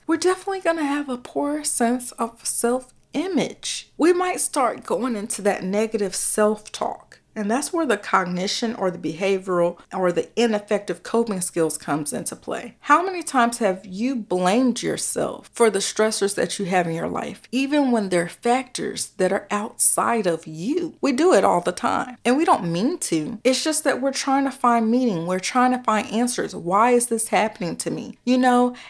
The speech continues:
if I had just done this, then things would have worked out so much better.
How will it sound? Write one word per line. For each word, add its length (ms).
if 200
I 80
had 320
just 280
done 280
this, 500
then 220
things 360
would 100
have 120
worked 240
out 160
so 240
much 340
better. 400